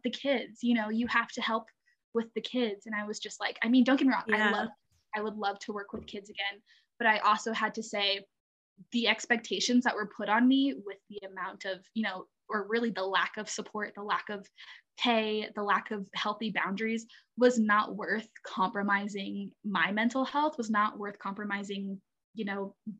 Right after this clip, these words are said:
Speaker 1: the boundaries that I needed to put in place to be a sustainable member of society.
Speaker 2: Yeah.
Speaker 1: And people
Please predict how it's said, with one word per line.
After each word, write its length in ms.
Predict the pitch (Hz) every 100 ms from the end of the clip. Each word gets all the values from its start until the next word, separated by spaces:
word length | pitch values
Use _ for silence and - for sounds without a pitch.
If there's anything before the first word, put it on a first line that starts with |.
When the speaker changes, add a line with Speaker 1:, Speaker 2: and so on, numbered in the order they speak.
| -
Speaker 1:
the 100 | 226
boundaries 360 | 196 196 214 220
that 120 | 196
I 60 | 202
needed 220 | 202 202
to 80 | 202
put 160 | 208
in 100 | 196
place 260 | 202 185 196
to 100 | -
be 120 | 196
a 40 | 202
sustainable 560 | - 185 190 196 190 190
member 260 | 185 190
of 140 | 202 -
society. 680 | 196 - 180 202 254 285 _ _ - _ _ -
Speaker 2:
Yeah. 260 | 214 214
Speaker 1:
And 160 | 208 196 _ -
people 360 | 262 302 233